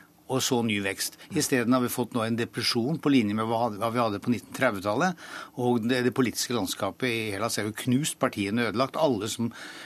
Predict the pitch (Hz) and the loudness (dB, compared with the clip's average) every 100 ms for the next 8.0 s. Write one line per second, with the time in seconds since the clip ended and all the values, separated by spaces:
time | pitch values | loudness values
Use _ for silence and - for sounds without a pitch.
0 | - - 123 123 123 123 123 151 - - | -6 0 4 6 6 6 2 0 0 -2
1 | 110 - 117 113 113 113 117 - 127 - | -4 0 2 4 4 2 0 0 -2 0
2 | 120 - 113 127 98 - 123 123 98 - | 0 0 0 0 -2 -2 0 0 0 -2
3 | - 135 - 139 107 92 107 120 117 113 | -2 0 2 2 2 -2 -4 -4 -4 -2
4 | 98 - 139 107 104 117 117 92 - 165 | -2 -2 -2 -2 -2 0 0 0 0 0
5 | 175 - - - - 117 120 110 107 107 | -2 -8 -12 -8 0 2 2 2 -2 -2
6 | 107 - 123 - 113 120 127 104 92 131 | -4 -4 -6 -2 -2 -2 -4 -4 -4 -2
7 | 110 101 98 117 135 - 101 104 110 | 0 0 0 -2 -4 -4 -6 -2 -2